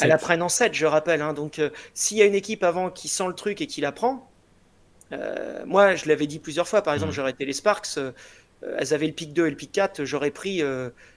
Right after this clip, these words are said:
Speaker 1: j'aurais pris, euh, Cameron Brink en deux et Angel Reese en quatre, en fait.
Speaker 2: Bah, c'est clair.
Speaker 1: Donc, euh, donc voilà, il y a, il y a aussi,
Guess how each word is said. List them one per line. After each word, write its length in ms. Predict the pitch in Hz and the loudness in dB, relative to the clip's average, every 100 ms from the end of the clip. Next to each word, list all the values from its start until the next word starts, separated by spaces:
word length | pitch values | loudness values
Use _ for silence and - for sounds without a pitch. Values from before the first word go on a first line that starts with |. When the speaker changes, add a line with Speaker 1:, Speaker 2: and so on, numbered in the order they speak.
| _ | _
Speaker 1:
j'aurais 280 | - 139 139 | -6 -4 -2
pris, 300 | 139 - 175 | -4 -6 -2
euh, 240 | 139 131 127 | -2 -2 -4
Cameron 280 | 143 135 139 | -6 -4 -4
Brink 300 | 139 147 139 | -4 -6 -6
en 80 | 131 | 0
deux 280 | 170 180 - | 2 2 4
et 100 | 185 | 2
Angel 240 | 175 139 147 | 4 2 0
Reese 120 | 147 156 | 0 -2
en 60 | |
quatre, 240 | 160 156 131 | 2 0 0
en 80 | |
fait. 280 | 120 - - - | -12 -14 -16 -16
Speaker 2:
Bah, 80 | 101 | -16
c'est 140 | - | -14
clair. 180 | 101 98 - | -12 -12 0
Speaker 1:
Donc, 240 | 151 151 | 0 2
euh, 800 | 147 143 139 131 131 131 131 127 151 - - _ - _ _ _ _ _ - | 0 2 0 -2 -4 -8 -8 -10 -12 -16 -20 _ -20 _ _ _ _ _ 2
donc 160 | 160 190 | 4 6
voilà, 220 | 185 165 | 8 8
il 160 | 139 | 6
y 80 | - | -2
a, 40 | - | -4
il 80 | - | 4
y 60 | |
a 80 | 175 | 4
aussi, 480 | 202 - 247 233 185 | 6 4 2 -2 -4